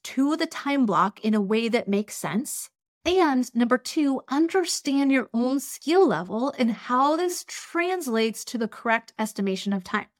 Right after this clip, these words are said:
When you master these two pieces, you will at least eighty percent of the time accurately schedule your time and get what you planned done.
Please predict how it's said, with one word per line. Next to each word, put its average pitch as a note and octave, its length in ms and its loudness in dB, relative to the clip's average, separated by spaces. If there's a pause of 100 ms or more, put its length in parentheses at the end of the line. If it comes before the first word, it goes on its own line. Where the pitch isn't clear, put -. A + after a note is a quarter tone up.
(600)
When C4+ 180 0
you C#4+ 240 -2
master C4+ 760 -2
these B3 280 -4
two B3 180 -2
pieces, G#3 640 -2
you A#3+ 120 2
will A3+ 320 0
at A3 200 0
least C4+ 600 -2 (140)
eighty C4 240 2
percent C4 300 -2
of B3 40 2
the B3 80 0
time G3 420 -4 (220)
accurately C#4 840 -2
schedule A3 400 -2
your G#3+ 160 -2
time F#3 380 -8 (420)
and G#3+ 180 4
get A#3+ 200 0
what C4 140 -2
you C4+ 80 0
planned G#3 600 -2 (420)
done. E3 340 -8